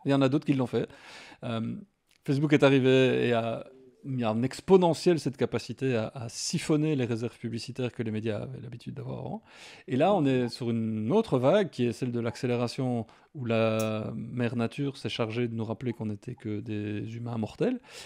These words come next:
et que, bah, quand on peut pas aller au bureau, bah, il faut être capable de travailler à distance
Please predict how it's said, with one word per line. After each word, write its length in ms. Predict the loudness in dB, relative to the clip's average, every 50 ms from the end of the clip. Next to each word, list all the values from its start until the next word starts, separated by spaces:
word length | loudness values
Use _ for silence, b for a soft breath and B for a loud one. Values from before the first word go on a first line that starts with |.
| B B B _ -10
et 260 | -6 -2 0 0 0
que, 680 | 2 6 6 8 10 10 10 8 8 8 6 6 4 2
bah, 160 | 0 -2 -2
quand 120 | -2 -2 -2
on 40 |
peut 120 | -2 -2 2
pas 140 | 2 4 4
aller 120 | 4 2
au 80 | 0 0
bureau, 340 | -2 -2 0 2 2 2
bah, 160 | 0 0 0 -2
il 60 | -2
faut 240 | -2 -2 -2 -2 -2
être 100 | -4 -6
capable 240 | -6 -6 -6 -8
de 60 | -8 -12
travailler 260 | -10 -8 -8 -8 -8
à 60 | -8
distance 460 | -10 -14 -12 -10 -8 -8 -8 -10 -12